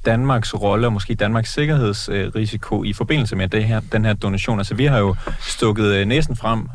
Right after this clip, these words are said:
øh, så, så, hvad kan man sige, Putin kan se den, og, øh, sammen med, sammen med hollænderne, og hvis jeg, øh, kender min, øh, geografi ret, så er vi i hvert fald dem af, af også Holland, der er tættest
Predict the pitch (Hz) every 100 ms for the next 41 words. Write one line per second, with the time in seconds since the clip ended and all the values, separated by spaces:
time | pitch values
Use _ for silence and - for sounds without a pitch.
0 | - 98 95 98 95 - 101 95 101 -
1 | 101 98 101 104 101 110 - 120 - 101
2 | 101 98 - 123 101 101 95 92 95 95
3 | 92 92 - - - - - 120 92 110
4 | 120 110 95 117 131 113 95 92 95 95
5 | 113 110 101 95 92 92 110 110 107 92
6 | 92 92 101 98 - 110 98 101 113 104
7 | 101 107 113 123 - 98 98 98 98 -
8 | 98 98 98 92 104 107 104 107 101 98
9 | 98 135 143 -